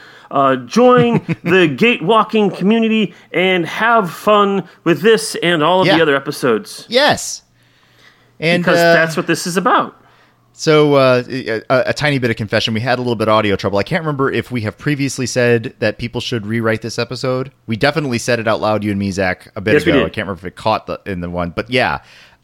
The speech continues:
Speaker 2: I think it would be a fun project if people were like,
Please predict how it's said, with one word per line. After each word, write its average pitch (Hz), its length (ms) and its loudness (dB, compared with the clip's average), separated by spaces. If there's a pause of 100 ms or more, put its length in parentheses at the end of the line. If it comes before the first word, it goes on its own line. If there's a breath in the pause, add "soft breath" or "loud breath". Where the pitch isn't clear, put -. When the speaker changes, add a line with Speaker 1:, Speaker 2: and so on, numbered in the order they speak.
Speaker 2:
I 127 180 0
think 98 400 -2 (160 soft breath)
it 113 80 -2
would 110 100 0
be 101 60 2
a 90 60 2
fun 131 260 0
project 82 540 -2
if - 140 -6
people 92 200 -6
were 90 160 -2
like, 85 320 -2